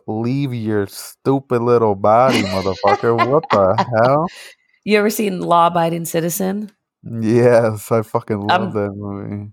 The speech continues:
Speaker 2: that, that's what we gonna do for payback. <laughs>
Speaker 1: One hundred percent. Uh, you know, I seen a movie kinda similar to that, but it was, like, the rated R version,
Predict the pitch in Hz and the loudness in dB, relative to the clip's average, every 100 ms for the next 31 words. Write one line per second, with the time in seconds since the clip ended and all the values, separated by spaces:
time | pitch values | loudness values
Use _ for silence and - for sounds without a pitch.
0 | - 175 - 190 202 214 170 165 156 147 | -2 0 2 0 0 0 0 0 -2 -2
1 | 135 - 135 151 127 110 - - _ - | -4 -4 -10 -10 -8 -10 -12 -20 _ -20
2 | - - - 587 - 110 113 120 113 113 | -6 -4 -4 -8 -16 -8 -2 2 2 0
3 | 107 104 104 - 104 95 - _ _ _ | -2 -6 -10 -6 -6 -6 -10 _ _ _
4 | - 110 120 131 135 131 - 151 139 131 | -4 0 2 4 4 2 0 0 2 2
5 | 123 117 101 - 113 117 127 - 120 120 | 2 -2 -4 -4 0 0 -2 -2 -2 2
6 | 127 123 127 123 120 107 98 104 104 98 | 2 2 2 2 2 2 0 0 0 0
7 | 98 - 98 104 104 101 95 95 113 120 | -2 -4 0 2 2 2 2 2 2 -2
8 | 120 127 | -2 -8